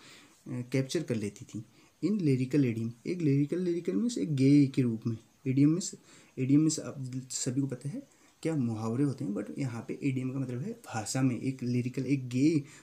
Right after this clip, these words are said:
भाषा में, एक बोल सकते हैं एक लयबद्ध, एक कब-, जैसे कविता के माध्यम से या अपनी कहानियों के माध्यम से उसको व्यक्त करती थी। My mother at sixty-six is an example।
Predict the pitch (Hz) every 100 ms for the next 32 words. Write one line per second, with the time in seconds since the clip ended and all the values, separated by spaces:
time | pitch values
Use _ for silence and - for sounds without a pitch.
0 | _ 110 113 - 117 117 135 131 - -
1 | 123 123 131 139 139 127 117 120 123 117
2 | 117 117 - _ _ - 127 127 - _
3 | _ _ _ _ 120 113 - - 131 127
4 | 139 123 120 120 117 120 117 110 113 113
5 | 110 113 110 110 - - - 113 120 123
6 | 113 104 110 110 117 104 98 101 175 202
7 | - 240 - - - 139 135 - - 98
8 | - - - - _ _ _ _ _ _
9 | _ 131 123 190 160 143 151 214 - _
10 | - - 135 - - 156 135 135 - -
11 | 135 127 202 - _ 143 110 113